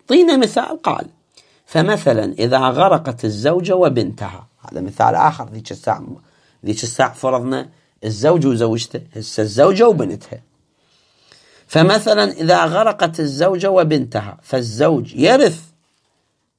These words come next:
من زوجته الربع، وإن لم يكن للزوجة ولد غير البنت"، راح يرث الربع، لأن هي وبتها ماتت.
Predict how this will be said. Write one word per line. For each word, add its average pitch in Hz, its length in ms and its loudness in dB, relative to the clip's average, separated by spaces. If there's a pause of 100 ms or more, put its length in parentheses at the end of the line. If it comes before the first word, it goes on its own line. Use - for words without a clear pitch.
(1500)
من 214 220 6
زوجته 220 840 0
الربع، 92 440 -6 (2000)
وإن 185 360 4
لم 214 180 0
يكن 170 300 -4
للزوجة 123 600 -4
ولد 92 300 -4
غير 101 240 -2
البنت"، 82 460 -10 (1200)
راح - 180 -4
يرث 147 340 2
الربع، 127 360 -4 (1300)
لأن 104 220 2
هي 147 180 6
وبتها 208 380 2
ماتت. 139 480 -10